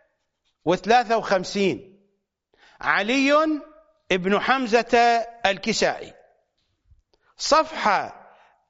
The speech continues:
ألف وسبعمية وتسعة وثلاثين. وحدث المرزباني فيما رفعه إلى ابن الأعرابي.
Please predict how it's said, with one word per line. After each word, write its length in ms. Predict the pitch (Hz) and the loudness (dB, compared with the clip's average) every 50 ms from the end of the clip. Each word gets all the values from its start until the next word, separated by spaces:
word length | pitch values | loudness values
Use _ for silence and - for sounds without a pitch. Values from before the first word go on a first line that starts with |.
| - 233 | 0 2
ألف 340 | 285 330 320 269 - - | 2 2 0 -2 -4 -2
وسبعمية 1200 | 269 240 208 - 220 202 196 202 180 175 185 214 226 226 226 226 226 233 247 262 277 - - - _ _ _ _ _ _ - | -2 -2 0 2 0 2 2 2 0 0 0 0 0 2 2 2 2 2 0 -2 -4 -10 -20 -20 _ _ _ _ _ _ -4
وتسعة 520 | 208 214 196 - 269 269 - 240 233 269 277 | -2 -2 -2 -2 -2 -2 0 0 0 2 0
وثلاثين. 600 | 247 - - 170 156 135 117 - 113 101 87 - _ _ _ _ _ _ _ _ _ _ _ _ _ _ _ _ _ _ _ _ _ _ - | 0 -2 0 -2 -2 -2 -2 -8 -12 -12 -12 -14 _ _ _ _ _ _ _ _ _ _ _ _ _ _ _ _ _ _ _ _ _ _ 0
وحدث 880 | 175 220 - - 311 349 320 294 285 254 208 190 233 233 240 262 285 - - - - - - _ _ _ _ _ _ _ _ _ _ - | 0 2 2 2 0 -2 0 0 0 0 2 2 2 2 2 0 -4 -8 -18 -20 -20 -20 -20 _ _ _ _ _ _ _ _ _ _ 0
المرزباني 1500 | 214 240 262 254 247 226 220 226 233 233 208 175 180 214 190 208 214 214 214 220 254 285 262 262 254 254 269 294 311 - - _ _ _ _ _ _ _ | 0 2 2 0 0 -2 0 2 2 2 0 0 -2 0 2 2 0 0 0 0 0 0 2 2 2 2 0 0 -2 -6 -12 _ _ _ _ _ _ _
فيما 600 | - 214 254 254 254 254 269 277 277 277 277 269 | -4 0 0 2 4 4 4 4 4 2 2 2
رفعه 760 | 254 233 196 180 247 247 220 208 170 147 117 107 90 - - - _ _ _ _ _ _ - - | 0 0 0 0 0 0 2 0 -2 -2 -6 -10 -12 -12 -18 -20 _ _ _ _ _ _ -4 -2
إلى 160 | 170 180 202 | 0 2 2
ابن 360 | 196 190 220 233 196 220 233 | 0 0 -4 -4 -2 0 0
الأعرابي. 720 | 226 226 202 220 185 170 190 208 214 202 190 - - 95 | 0 0 0 0 0 0 2 2 2 2 0 -2 -8 -16